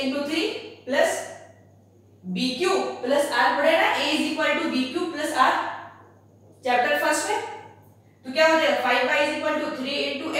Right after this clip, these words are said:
x plus five, थ्री एक्स प्लस फ़ाइव।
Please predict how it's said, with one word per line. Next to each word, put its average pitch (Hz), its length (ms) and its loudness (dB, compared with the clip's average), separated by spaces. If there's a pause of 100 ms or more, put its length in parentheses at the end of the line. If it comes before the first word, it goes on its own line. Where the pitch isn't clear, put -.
x - 280 -6
plus 311 240 2 (1000)
five, 240 220 0 (1200)
थ्री 254 240 -6 (160)
एक्स 339 180 -2 (200)
प्लस - 260 0 (800)
फ़ाइव। 185 200 -6